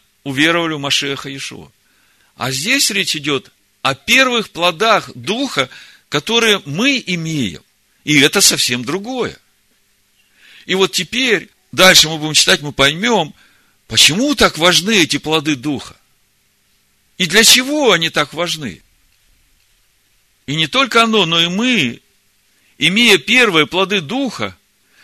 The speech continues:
как залог того, что нас ожидает. Оказывается, первые плоды Духа —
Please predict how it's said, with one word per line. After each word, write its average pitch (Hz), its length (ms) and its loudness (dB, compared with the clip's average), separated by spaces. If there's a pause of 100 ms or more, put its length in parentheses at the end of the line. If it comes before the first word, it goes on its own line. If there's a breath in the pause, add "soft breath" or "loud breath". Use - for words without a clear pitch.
(200 soft breath)
как 185 200 2
залог 226 540 4
того, 214 500 2
что 170 200 -2
нас 240 300 0
ожидает. 214 560 0 (140 soft breath)
Оказывается, 170 680 2
первые 190 380 2
плоды 160 320 -2
Духа — 156 440 -4